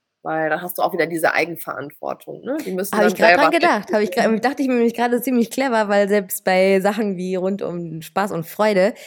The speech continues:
Speaker 2: ist es ja trotzdem auch eine Form von Verantwortung, die ich übernehme, dass ich dafür sorge, zu schauen, was wird meinen Mitarbeitenden und meinen Kollegen und Kolleginnen wohl gefallen. Äh, also
Speaker 1: Mhm.
Speaker 2: insofern auch, äh, was den Wert angeht, äh, finde ich sehr, sehr clever etabliert.
Speaker 1: Ja. Das ist aus meiner Sicht so wirklich so das, was,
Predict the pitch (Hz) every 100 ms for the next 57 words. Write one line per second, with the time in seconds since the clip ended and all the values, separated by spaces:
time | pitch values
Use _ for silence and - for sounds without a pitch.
0 | - - 175 175 170 190 190 170 175 170
1 | 185 185 175 160 170 175 170 160 165 156
2 | 160 156 151 160 190 156 156 - 160 156
3 | 160 160 165 165 - 165 165 151 151 -
4 | 165 156 156 160 165 160 151 156 156 156
5 | 147 151 160 151 160 156 156 - 156 160
6 | 156 156 147 - 190 151 143 156 _ -
7 | - - 147 143 143 156 151 147 160 160
8 | 160 - 160 160 - - 147 151 156 -
9 | 160 156 156 180 165 151 175 165 160 -
10 | 156 160 - 160 160 165 160 156 160 160
11 | 170 156 160 160 156 - 151 160 135 135
12 | - _ _ _ _ - 160 160 151 -
13 | _ _ _ - - _ - 185 - -
14 | 165 - 175 180 170 165 - 160 160 160
15 | 156 156 - 143 143 135 - 147 165 -
16 | 151 156 160